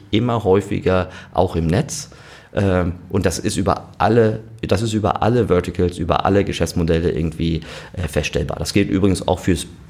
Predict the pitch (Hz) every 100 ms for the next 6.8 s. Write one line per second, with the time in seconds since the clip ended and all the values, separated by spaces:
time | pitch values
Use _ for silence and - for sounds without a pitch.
0 | - - 87 90 87 87 82 - - -
1 | - 110 82 - - 85 82 95 104 87
2 | 82 92 92 - 85 78 - - - -
3 | - 85 82 85 80 82 - - - -
4 | 87 76 82 180 - - 76 - - 78
5 | 80 78 - 80 80 80 - - - 87
6 | - - - 107 117 - 143